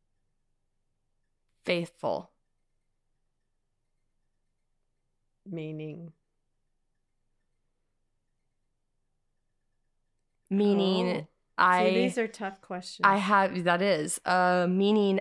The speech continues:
Speaker 1: I have faith. I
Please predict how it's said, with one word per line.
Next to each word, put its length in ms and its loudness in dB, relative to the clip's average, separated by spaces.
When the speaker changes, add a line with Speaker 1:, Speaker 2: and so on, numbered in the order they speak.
Speaker 1:
I 680 2
have 520 -4
faith. 560 -2
I 760 2